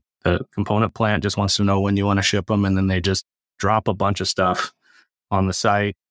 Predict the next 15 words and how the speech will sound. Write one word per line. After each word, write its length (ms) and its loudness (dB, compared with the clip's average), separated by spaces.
and 120 2
hopefully 340 2
you 100 4
have 140 2
a 60 -2
layout 440 0
there, 460 0
and 80 2
they 80 2
say, 180 0
"Good 220 -2
luck." 300 -2
And 240 2
with 160 -2
panels, 560 0